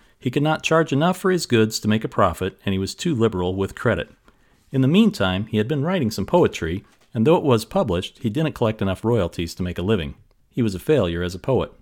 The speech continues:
And so he decided to become a minister and went off to the Harvard Divinity School. He was ordained as a minister of the Hollis Street Church in Boston.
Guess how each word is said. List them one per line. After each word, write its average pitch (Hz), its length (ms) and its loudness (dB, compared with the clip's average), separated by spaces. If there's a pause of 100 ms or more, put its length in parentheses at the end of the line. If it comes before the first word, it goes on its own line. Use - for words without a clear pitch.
(360)
And 127 120 -2
so 196 140 0
he 202 80 0
decided 120 360 -2
to 110 40 -2
become 110 260 -2
a 110 60 2
minister 85 440 -4
and 92 200 -6
went 90 120 -4
off 98 180 -4
to 90 100 -10
the 92 80 -6
Harvard 92 300 -4
Divinity 85 400 -6
School. 73 420 -8 (560)
He 92 140 -8
was 127 200 0
ordained 92 420 -2
as 95 120 -4
a 92 40 -2
minister 104 400 -2
of 104 80 -4
the 92 100 -2
Hollis 101 340 -2
Street - 420 -8
Church 90 360 -4
in 110 80 -2
Boston. 80 500 -6